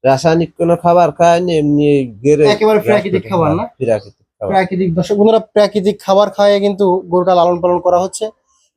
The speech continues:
Speaker 2: মাংসের কোয়ালিটি আশা করি যে অনেক ভালো হবে। তো ভাই, আহ, আপনার গরুটা দেখলাম, ভালো লাগলো। দর্শক বন্ধুরা, এই গরুটা কিন্তু সে দশ লক্ষ টাকা দাম চাচ্ছে।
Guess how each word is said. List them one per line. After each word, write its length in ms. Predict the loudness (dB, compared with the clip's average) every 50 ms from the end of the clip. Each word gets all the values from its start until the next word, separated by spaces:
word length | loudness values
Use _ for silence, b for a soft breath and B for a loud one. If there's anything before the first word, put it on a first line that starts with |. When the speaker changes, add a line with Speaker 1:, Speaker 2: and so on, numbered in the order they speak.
| _ 0
Speaker 2:
মাংসের 380 | 0 2 2 0 0 -2 0
কোয়ালিটি 400 | 0 2 2 2 2 2 0 2
আশা 220 | 0 0 0 -2 -2
করি 180 | -2 -2 -2
যে 80 | 0 0
অনেক 240 | 0 0 -2 -4 -6
ভালো 260 | -6 -4 -2 -2 0
হবে। 320 | 0 -2 -2 -2 -2 -4 -6 _ _ _ _ _ _ _ _ _ _ _ _ _ _ _ _ _ _ _ _ _ _ _ _ _ _ _ _ _ 0
তো 80 | 0
ভাই, 320 | 2 2 2 2 2 2 4
আহ, 720 | 4 4 4 4 4 2 2 0 -4 -10 -18 -14 -10 -10
আপনার 280 | -8 -4 -2 -2 -2 -2
গরুটা 300 | -2 -2 -2 0 0 -2
দেখলাম, 360 | -2 -2 0 0 0 0 0
ভালো 240 | 0 0 2 2 4
লাগলো। 400 | 2 2 2 0 0 0 0 -4 _ _ _ _ _ _ _ -8
দর্শক 160 | -4 -4 -2
বন্ধুরা, 300 | 0 2 2 2 2 2
এই 220 | 0 0 0 0
গরুটা 300 | 2 2 2 2 2 0
কিন্তু 260 | 0 0 -2 -2 -2 -2
সে 160 | -2 -2 -2
দশ 380 | 0 0 0 0 -2 -4 -4
লক্ষ 200 | -6 -4 -2 -2
টাকা 240 | -2 0 2 2 0
দাম 340 | 0 0 0 0 0 0 -2
চাচ্ছে। 480 | -2 -2 -4 -2 -4 -4 -4 -4 -4